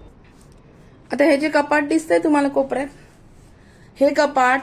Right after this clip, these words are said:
अथर्व ओमकार तान्हे असताना मी घेतलं होतं त्यांच्या कपड्यांसाठी.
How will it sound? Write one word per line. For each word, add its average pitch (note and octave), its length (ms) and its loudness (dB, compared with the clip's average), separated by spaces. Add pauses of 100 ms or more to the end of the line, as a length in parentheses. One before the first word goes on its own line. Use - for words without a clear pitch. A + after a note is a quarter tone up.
(160)
अथर्व C4+ 280 2
ओमकार C4 360 2
तान्हे C4 360 2
असताना B3+ 480 -2
मी B3+ 140 -4
घेतलं C#4+ 320 0
होतं A3 360 0
त्यांच्या A3 260 -4
कपड्यांसाठी. A3 880 -2